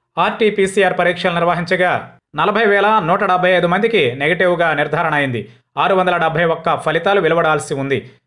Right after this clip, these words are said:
ఇప్పటికీ విదేశీ ప్రయాణికులు, వారి సన్నిహితులు నూట ఆరు మందికి కరోనా పాజిటివ్గా తేలగా, వీరిలో పదహారు మందికి ఒమిక్రాన్గా నిర్ధారణ అయింది.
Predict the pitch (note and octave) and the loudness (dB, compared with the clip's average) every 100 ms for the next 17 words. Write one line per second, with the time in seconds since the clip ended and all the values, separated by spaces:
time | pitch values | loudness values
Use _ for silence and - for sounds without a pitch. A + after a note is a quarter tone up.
0 | _ C#3+ F3 F3 F3+ C#3 D#3 F3 F#3+ F#3 | _ -8 -4 -2 0 0 0 0 0 -2
1 | E3+ E3+ F3 F#3+ G#3+ F#3+ D#3 D#3 D#3+ E3+ | -2 -2 0 2 2 2 -2 -2 -2 -2
2 | F#3 A3 A3+ - _ C#3 G3 A3 G#3 G3+ | 0 0 -2 -10 _ -4 -2 0 0 2
3 | G#3+ A3+ E3+ A#2+ E3 F3+ F#3 F3 D#3+ E3 | 0 0 0 0 0 0 0 0 -2 0
4 | D#3+ D3+ D#3 D#3+ F#3+ F#3+ - - _ C#3+ | 0 0 0 0 0 0 -4 -14 _ -2
5 | G3 G#3+ A3+ F3+ G3 G3+ F#3+ G3 F#3+ C3 | 0 2 2 0 0 0 0 0 0 0
6 | D#3+ G3 F#3+ F3 E3 D3+ D3 D#3+ D#3+ D3 | 0 -2 -2 -2 0 -2 -2 -2 -2 -2
7 | C3+ A2 | -4 -6